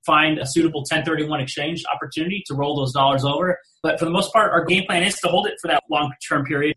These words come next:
and just refinance it when the loan comes due and just continue to hold it if the area keeps improving and the asset is being well taken care of. I always say, "Why get rid of the golden goose if it's laying the golden egg?" So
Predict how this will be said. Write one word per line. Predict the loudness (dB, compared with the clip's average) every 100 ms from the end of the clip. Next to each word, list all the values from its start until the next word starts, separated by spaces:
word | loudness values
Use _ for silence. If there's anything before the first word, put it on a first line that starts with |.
| 0
and | -2
just | 0
refinance | 0 2 2 2 2 -2
it | -4
when | -2
the |
loan | 0 0
comes | 0 -2
due | 0 0
and | 0
just | -2 -6 -10 -10
continue | -6 -2 2
to | 2
hold | 2 2 2
it | 2 0
if | -2 -4 -6 _ -6
the | -2
area | 2 4 2
keeps | -2 -2
improving | -4 -2 0 0 0 -2 -4 -4
and | -4 -4 -4
the | -2
asset | -2 0 0 -2 _ _ -14
is | -6
being | -2 0 0
well | 0
taken | 0 -2 -2
care | 2 2 2
of. | -4 _ _ _ 0
I | 4
always | 4 4
say, | 2 2
"Why | 2 2
get | 2
rid | 2 2
of | 0
the |
golden | 0 0 2 2
goose | 4 4 2
if | -4
it's | -2
laying | 0 2
the | 2
golden | 2 2 4
egg?" | 4 2
So | -2 0 0